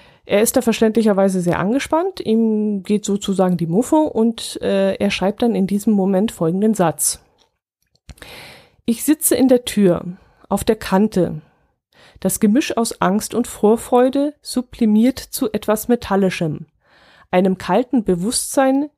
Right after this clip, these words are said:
für die eigene Pfadabhängigkeit. Hinfahren, umziehen, trocken üben, Snickers essen,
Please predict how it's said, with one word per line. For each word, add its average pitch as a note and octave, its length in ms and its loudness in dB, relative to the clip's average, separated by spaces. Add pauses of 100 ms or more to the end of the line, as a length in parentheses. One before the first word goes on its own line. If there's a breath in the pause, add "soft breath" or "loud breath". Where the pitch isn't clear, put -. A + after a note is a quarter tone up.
(160)
für G#3 140 -4
die G3 220 -2
eigene A#3+ 480 2
Pfadabhängigkeit. - 1300 -6 (720)
Hinfahren, C#4 800 0
umziehen, A#3+ 800 0 (100)
trocken B3+ 360 -2
üben, A3+ 540 -2 (160)
Snickers A#3+ 480 0
essen, G3 460 -2